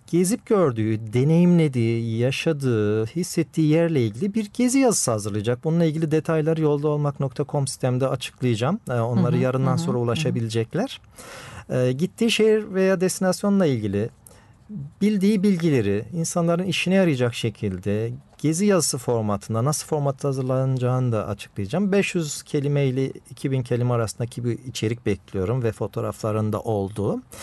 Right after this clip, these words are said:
Speaker 1: Dolayısıyla bu içerikler yarışmaya girecek. Ben insanların yarışmaya katılmasını arzu ediyorum. Ee, yarışmaya katılan birinci kişi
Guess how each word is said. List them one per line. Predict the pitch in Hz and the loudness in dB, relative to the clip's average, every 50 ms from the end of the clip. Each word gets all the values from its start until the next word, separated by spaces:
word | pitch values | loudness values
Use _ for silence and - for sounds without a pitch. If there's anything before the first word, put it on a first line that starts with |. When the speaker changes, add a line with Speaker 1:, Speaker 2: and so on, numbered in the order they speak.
| - - - - - - - - | -14 -14 -14 -16 -18 -20 -8 -4
Speaker 1:
Dolayısıyla | - 180 175 - - 202 185 | -2 -2 -2 0 0 0 0
bu | 190 214 | 2 0
içerikler | 214 196 - - 175 170 - - - - - _ - - 139 147 160 180 180 185 - | 0 0 0 0 0 0 -2 -4 -10 -20 -20 _ -10 -4 -2 0 0 0 0 -2 -2
yarışmaya | 131 117 110 - - 139 113 98 95 | -2 -2 -2 -4 -6 -6 -4 -4 -4
girecek. | 95 98 95 92 98 143 170 170 - _ - | -4 -4 -6 -4 -4 -4 -4 -4 -6 _ -6
Ben | 151 160 175 | -2 0 0
insanların | 185 175 - 190 180 180 180 185 185 | 0 0 0 0 2 2 2 2 2
yarışmaya | 175 175 170 - - 175 180 175 | 2 2 0 0 -2 -2 -2 -2
katılmasını | - 170 - - 170 165 160 156 - - 175 | -2 -6 -6 -4 -4 -2 -2 -2 -2 0 0
arzu | 165 156 131 123 120 | 0 0 0 0 0
ediyorum. | 113 107 107 110 113 147 165 - - - - - - - - - - - 143 | 0 0 0 0 -2 -2 -4 -8 -16 -20 -20 -20 -20 -20 -20 -20 -12 -6 -4
Ee, | 127 123 120 117 117 113 113 117 117 113 - - _ _ _ - - - - | -2 0 0 0 0 -2 -2 -4 -6 -8 -12 -16 _ _ _ -20 -10 -4 -2
yarışmaya | 147 143 147 - - 180 190 | -2 -2 -2 0 0 -2 0
katılan | - 185 175 - - 180 180 185 165 | 0 -2 -4 -2 -2 0 0 0 0
birinci | 165 170 170 175 170 202 | 0 2 2 2 2 0
kişi | 202 165 156 - 202 196 | 0 -2 -2 0 0 -2